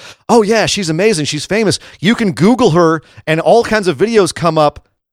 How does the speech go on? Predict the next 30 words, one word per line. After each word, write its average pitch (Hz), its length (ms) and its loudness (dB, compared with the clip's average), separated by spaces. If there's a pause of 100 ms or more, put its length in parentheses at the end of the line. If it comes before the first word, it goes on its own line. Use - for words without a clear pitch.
(560)
about 175 420 0
her 180 120 0
career 214 480 0
and 185 80 2
everything." 151 400 0
And 151 180 -2
Paige's 180 460 0
eyes, 151 320 0
when 147 80 -4
she 147 160 -8
says 147 180 0
there's 127 140 -4
all 143 120 2
kinds 147 160 -2
of 123 60 -4
videos 143 300 -2
her, 131 240 -6 (240)
of 165 160 -2
her 202 160 2
online, 156 500 0 (440)
her 190 260 0
eyes, 170 540 2
it 156 160 -6
was 156 160 0
like 165 220 2
her 165 160 -2
soul 160 500 0
was 143 160 -2
leaking 147 420 -2
out 135 340 0